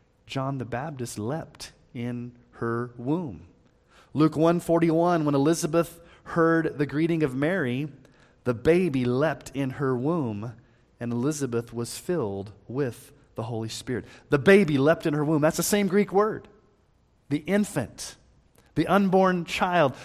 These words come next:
the fetus leapt in the womb. So Luke is drawing our attention to show us that whether the baby is in the womb or whether the baby is born, it is of value before our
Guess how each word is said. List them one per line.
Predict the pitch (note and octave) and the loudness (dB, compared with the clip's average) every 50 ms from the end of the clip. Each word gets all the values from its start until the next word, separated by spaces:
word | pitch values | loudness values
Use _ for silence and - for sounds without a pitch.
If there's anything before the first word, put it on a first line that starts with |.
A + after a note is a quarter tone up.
| - - | -6 0
the | - E3 | 0 0
fetus | D#3 - - G#3 G#3+ G#3+ G#3 - - - - - - - - - | 0 0 0 0 2 4 4 4 4 4 0 -6 -8 -12 -12 -6
leapt | - C3 C#3 D#3+ F#3 F3+ F3+ - - - - _ - | -2 0 2 4 2 2 0 -2 -8 -14 -12 _ -2
in | F3 F#3 F3+ F3 D#3+ - - - | 0 0 0 0 -2 -6 -4 0
the | D3+ D#3 | 2 2
womb. | E3 F#3+ F#3+ F3+ D3 | 4 4 4 4 2
So | C3+ - - G3+ F#3+ - - - - | 2 4 6 6 6 4 2 -4 -4
Luke | - D3+ F3 G#3 A#3 B3+ C4+ - - - - | 0 2 6 6 6 6 6 2 0 -6 -6
is | - - F#3 F#3 C3+ | 0 2 2 2 2
drawing | D#3 G3 G#3+ A3+ A#3+ B3+ B3 | 2 2 2 4 4 4 4
our | A#3 G#3+ | 4 4
attention | G3 F#3+ - A#3+ A#3 A#3 - - G#3 F3 | 4 4 2 2 2 2 0 0 -2 -2
to | D#3 | -2
show | D3+ - - - G#3+ A3 A3+ A3+ F#3 D#3+ | -2 0 2 4 6 6 8 8 8 8
us | D3 C#3 D3+ D#3 - | 8 6 4 2 2
that | - D3+ C3+ | 0 0 2
whether | D#3 F3+ F#3+ G3+ G3+ G3 | 6 6 6 8 6 6
the | F3 E3+ | 4 2
baby | C3+ B2 F3+ G3 A3 A3+ G3+ G#3+ G#3+ F#3+ | 2 4 4 4 4 4 2 0 -2 0
is | F#3 F3 D3 F3 | -2 -2 0 2
in | G3 F#3+ F3+ D#3+ | 2 2 2 2
the | D3+ | 0
womb | C3+ C3+ E3+ A3 B3+ C4 B3 G3+ D#3 C#3 C3+ C#3+ E3 G3+ A3 A#3 - - - - - - - - | 0 0 2 2 2 4 4 4 2 2 2 0 -2 -2 -4 -6 -8 -12 -20 -20 -20 -18 -4 2
or | C#3+ D#3+ | 4 6
whether | D#3+ F#3 G3+ G3 F#3+ | 8 8 8 8 8
the | F3 F3 D#3+ | 6 4 4
baby | C#3 G3 G#3 A#3 A#3 F#3+ G3 G3 F3+ - | 6 6 6 6 6 4 0 0 0 2
is | E3 E3 D3+ - B2 | 2 2 2 0 -2
born, | - G3 G#3+ A3+ G#3+ F#3+ E3+ E3 E3 E3 D#3+ - - - - - | 0 2 2 2 2 2 4 4 4 2 0 -2 -10 -12 -2 2
it | G3 A3 G#3+ G#3 | 4 4 4 4
is | - E3+ F3 F3+ F3 - | 4 4 4 4 4 2
of | - - - D#3 D#3 D3+ C#3+ C#3 - - | -2 2 6 6 6 6 6 0 -8 -12
value | - A#2+ A#2+ E3 E3+ F3+ F3+ F3 D#3+ C#3+ B2 A#2+ A#2 A#2+ A#2+ A#2 | -4 2 4 6 6 6 6 6 6 4 4 2 2 2 0 0
before | A#2 A#2 C#3 C3+ - - D3+ D3 C3+ B2 A#2 A#2 A2+ A2 A2 - - - - - | -2 -2 -4 -4 -4 -2 -2 0 0 2 0 0 0 -2 -6 -8 -16 -20 -12 -8
our | A#2 A#2+ B2 A#2 A2+ A2 A2+ A2+ | -4 -2 -2 0 0 -2 -4 -6